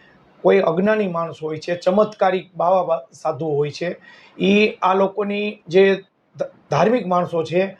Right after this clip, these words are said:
માનસિક મૂંઝવણમાં છે, આર્થિક તંગીમાં આવેલા માણસો છે, એનો ફાયદો, અ, ઉઠાવે છે, કારણ કે આનો કાયદો કોઈ હતો નહીં.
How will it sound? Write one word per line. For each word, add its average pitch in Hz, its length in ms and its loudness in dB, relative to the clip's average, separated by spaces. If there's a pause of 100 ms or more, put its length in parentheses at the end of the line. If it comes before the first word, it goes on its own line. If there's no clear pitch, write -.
(260)
માનસિક 180 400 0
મૂંઝવણમાં 185 640 2
છે, 175 140 -4
આર્થિક 160 480 0
તંગીમાં 190 440 0
આવેલા 165 260 0
માણસો 151 320 -6
છે, 190 260 -10 (340)
એનો 208 220 4
ફાયદો, 214 800 4 (400)
અ, 190 40 -4 (280)
ઉઠાવે 175 420 0
છે, - 320 -6 (180)
કારણ 180 140 2
કે 190 100 -4
આનો 196 160 0
કાયદો 214 440 2
કોઈ 214 180 4
હતો 165 280 2
નહીં. 147 280 -8